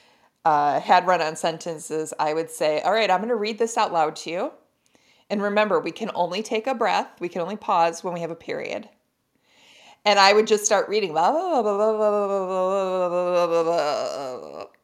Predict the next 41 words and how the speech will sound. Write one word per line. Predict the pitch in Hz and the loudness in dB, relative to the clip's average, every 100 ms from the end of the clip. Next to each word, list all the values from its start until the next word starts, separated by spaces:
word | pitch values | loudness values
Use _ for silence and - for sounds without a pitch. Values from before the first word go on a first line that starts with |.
| _ _ - | _ _ -8
<laughs> | - - - - - - - 494 - - - - - | -8 -14 -20 -20 -20 -20 0 2 4 4 2 2 2
And | 294 | 4
then | 285 262 254 254 226 | 6 4 4 0 8
they | 233 | 8
would, | 226 | 10
like, | 214 214 | 6 6
look | 220 220 | 2 4
at | 226 | 4
me | 202 196 196 | 4 0 -2
and | 214 202 | 0 2
they'd | 190 | 4
be | 208 | 6
like, | 175 170 - - | 6 4 2 -2
"All | |
right, | 160 156 | 0 0
I | 147 | -2
got | 147 143 | -2 -2
it." | 139 - | -4 -6
<laughs> | _ - - - - 330 381 - | _ -20 -18 -20 0 0 2 2
They | - - | 2 2
would | 302 - - | -8 -10 -10
walk | - - 262 - 285 | -8 2 2 2 -2
away | - - - - - - 220 - - _ - _ - - 160 - | 0 0 -2 -6 -6 -6 -6 -8 -16 _ -20 _ -10 -8 -8 -4
and | 233 | 2
go | 208 185 | 4 4
fix | 185 185 - | 4 0 0
the | - | -6
run-on. | 151 165 - - 190 | -4 -6 -8 -12 -2
But, | 190 170 - - _ - - - _ _ _ _ - _ | 2 2 0 -14 _ -20 -20 -20 _ _ _ _ -20 _
like, | 220 208 | 2 4
my | 233 226 | 2 2
advice | 247 247 254 233 | 2 -2 -4 -6
is | 202 - _ | -8 -12 _
don't | 214 196 247 | 0 0 -2
freak | - 277 302 | -6 -8 -4
out | 247 294 | -2 -2
about | 240 165 | 0 0
that | 165 - | 0 -2
kind | - 170 | -4 -8
of | 170 | -6
stuff. | - 175 180 | -2 0 0